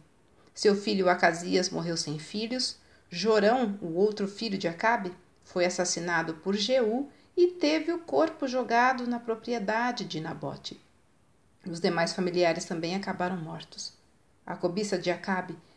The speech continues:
levou-o a transgredir vários mandamentos do Senhor. Ainda haveria saída para ele? Bem,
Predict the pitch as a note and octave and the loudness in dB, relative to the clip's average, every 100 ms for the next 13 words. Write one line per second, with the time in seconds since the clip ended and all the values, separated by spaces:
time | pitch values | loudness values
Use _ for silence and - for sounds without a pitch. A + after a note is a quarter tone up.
0 | _ F#3+ G#3 F#3+ A#3+ A#3 F3 F3+ G#3 G3+ | _ 2 4 4 2 4 0 -2 2 2
1 | G3 F#3 F#3 G#3+ G3+ A#3 C4 B3 A#3+ A#3+ | 2 -2 -2 -4 0 0 0 0 -2 0
2 | A3 A#3 A3+ F#3 E3 F3 D#3+ D#3+ D3 - | 0 -2 -4 -6 -6 -6 -10 -12 -14 -20
3 | _ _ _ _ E3+ G#3 A3 E3+ F3 F#3 | _ _ _ _ -2 2 4 2 2 2
4 | G3 G3+ F3 A3+ G3 E3 F3 C#4 A#3+ G3+ | 2 2 -2 0 -2 -2 2 2 2 -6
5 | _ _ _ _ _ _ _ _ - E3+ | _ _ _ _ _ _ _ _ -12 -10
6 | E3+ | -10